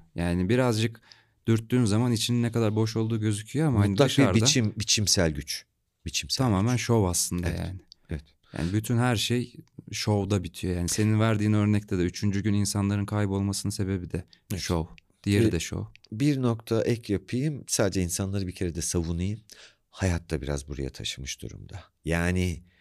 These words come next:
Speaker 2: hani zaman, insan, hani sevdiğimiz insanları, ikimiz de sevdiğimiz insanları düşünelim. Güvendiğimiz insanları, kolektif de üretebileceğimiz, paylaşabileceğimize inandığımız insanları, onları bile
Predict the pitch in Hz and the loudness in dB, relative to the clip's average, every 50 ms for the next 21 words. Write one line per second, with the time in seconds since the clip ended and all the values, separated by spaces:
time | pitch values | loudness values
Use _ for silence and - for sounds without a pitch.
0 | _ _ _ _ _ 92 87 87 85 82 76 82 85 82 85 87 95 110 120 110 | _ _ _ _ _ -4 -2 -2 -2 -2 -2 0 0 0 2 2 0 0 -2 -4
1 | - - - 87 90 90 85 - - - 95 113 123 113 - _ - 82 78 - | -10 -6 -2 -2 0 0 0 -2 -2 -2 -2 -2 -4 -8 -12 _ -8 -8 -8 -6
2 | - - - 113 110 98 80 90 85 80 78 78 78 73 - - 78 90 113 113 | -6 0 2 4 4 4 2 0 -2 -2 -4 -6 -6 -6 -6 -6 -4 -2 -4 -4
3 | 113 - 90 85 80 76 80 82 - - 90 90 87 87 87 82 85 82 85 76 | -4 -4 -4 -4 -4 -4 -4 -6 -2 0 0 0 0 0 -2 -2 -2 -2 -4 -4
4 | 69 - - 73 69 69 71 71 69 - - - - 67 67 71 73 73 87 82 | -4 -4 -4 -4 -4 -4 -4 -6 -6 -8 -10 -12 -10 -10 -8 -8 -6 -2 -2 0
5 | 78 73 71 76 73 69 73 73 73 82 78 82 78 65 - - 69 67 64 65 | 0 0 0 -2 -2 -4 -2 -2 -2 -2 -2 -4 -4 -6 -6 -6 -6 -6 -6 -6
6 | 69 76 80 - - - - - - - - 95 90 87 92 90 - 120 110 - | -6 -6 -6 -8 -10 -16 -18 -18 -8 -2 0 2 2 2 0 0 -2 -6 -6 -4
7 | - 98 92 85 80 - - 80 80 76 76 87 90 113 120 - - - 85 87 | -2 0 0 0 0 -2 -4 -4 -4 -2 -2 -2 0 0 0 -2 0 0 0 0
8 | 87 87 85 - 98 92 80 87 73 73 73 76 78 73 73 76 73 73 76 - | 2 0 0 0 -2 0 0 0 -2 0 0 -2 -2 -2 -2 -2 -4 -4 -4 -4
9 | 85 76 78 82 82 82 80 80 76 85 85 85 95 87 87 85 73 - - 80 | -4 -4 0 0 2 2 2 0 0 0 0 0 0 -2 -2 -4 -4 -4 -4 -4
10 | 76 78 73 73 76 78 - 117 - - _ _ _ - - - - - - 98 | -4 -4 -4 -6 -6 -6 -6 -6 -8 -10 _ _ _ -20 -20 -20 -18 -8 -4 -2
11 | 101 98 104 113 123 131 101 95 95 104 113 117 - | 0 2 2 2 2 0 0 2 4 4 4 2 0